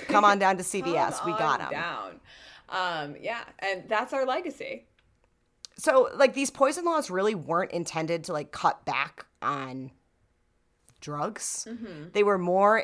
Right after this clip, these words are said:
Speaker 1: intended to, like, make sure that people weren't just, like, putting miscellaneous things in pharmaceutical products that were then being used to treat ailments. So fair enough.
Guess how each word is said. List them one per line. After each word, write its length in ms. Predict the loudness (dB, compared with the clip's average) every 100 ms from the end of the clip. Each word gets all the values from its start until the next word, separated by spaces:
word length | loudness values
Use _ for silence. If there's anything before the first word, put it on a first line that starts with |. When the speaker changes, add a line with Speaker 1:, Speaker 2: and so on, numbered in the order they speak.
| 0
Speaker 1:
intended 520 | -4 0 0 0 -4
to, 80 | -2
like, 180 | -2 -2
make 200 | -4 -2
sure 140 | -2
that 140 | -4
people 260 | -6 -6 -6
weren't 160 | -6 -6
just, 160 | -8
like, 160 | -8 -6
putting 540 | -4 -2 -4 -4 -4
miscellaneous 720 | -2 -2 -2 -4 -4 -4 -6
things 580 | -6 -6 -4 -6 -8 -8 -6
in 460 | -6 -4 -6 -8 -4
pharmaceutical 580 | 2 2 0 -6 -6 -8
products 460 | -2 2 4 2 -4
that 100 | -8
were 120 | -6
then 180 | -8 -6
being 240 | -6 -6
used 260 | -6 -8 -8
to 60 | -8
treat 300 | -8 -10 -8
ailments. 440 | -10 -10 -10 -4
So 160 | -2 -2
fair 420 | -2 0 4 4
enough. 560 | 2 2 0 -6 -20